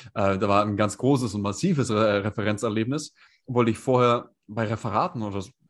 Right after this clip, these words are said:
hatte ich keine großen Probleme, ne, aufzustehen und zu reden und zu sprechen. Ähm, es war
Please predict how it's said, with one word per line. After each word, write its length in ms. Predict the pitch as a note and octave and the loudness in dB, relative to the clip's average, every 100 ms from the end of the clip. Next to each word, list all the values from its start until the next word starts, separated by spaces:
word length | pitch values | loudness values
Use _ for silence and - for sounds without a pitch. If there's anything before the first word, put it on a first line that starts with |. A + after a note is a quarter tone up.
| _ - | _ -20
hatte 160 | - | -20
ich 60 | - | -16
keine 240 | - G#2 | -10 -8
großen 400 | G2+ _ G#2+ G#2 | -10 _ -12 -10
Probleme, 420 | G2 G2+ B2 F3 G2 | -10 -4 -2 -2 -6
ne, 140 | G#2+ | -10
aufzustehen 440 | - - A2 G#2+ | -12 -14 -10 -8
und 140 | G2+ F#2 | -8 -8
zu 220 | - - | -10 -8
reden 220 | G2+ A2+ | -4 -4
und 80 | A2 | -4
zu 100 | G#2 | -6
sprechen. 400 | - C3 - - _ - - - D3 - B2 - | -8 -12 -12 -20 _ -20 -20 -20 -20 -20 -10 -2
Ähm, 360 | G2+ G2 F#2+ - | 0 0 -4 -6
es 180 | A2 | 0
war 360 | A2+ C3 F#3 - | 2 4 0 -6